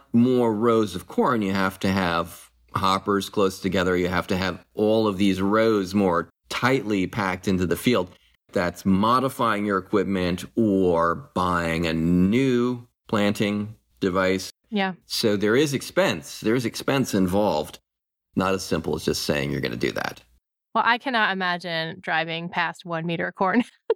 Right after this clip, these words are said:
Speaker 2: <laughs> in the fall and being like, "Oh, it looks done."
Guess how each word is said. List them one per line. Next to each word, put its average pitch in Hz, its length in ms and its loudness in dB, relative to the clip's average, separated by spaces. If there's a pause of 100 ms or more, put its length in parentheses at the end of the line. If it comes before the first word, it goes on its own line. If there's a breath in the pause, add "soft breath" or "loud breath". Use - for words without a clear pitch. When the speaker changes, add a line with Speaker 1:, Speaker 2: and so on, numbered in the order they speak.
(120)
Speaker 2:
<laughs> - 380 -6
in 381 180 -4
the 359 100 -6
fall 254 360 -2 (160)
and 320 120 -4
being 294 140 -2
like, 262 180 2
"Oh, 269 120 2
it 233 60 -2
looks 254 220 -4
done." 254 360 -2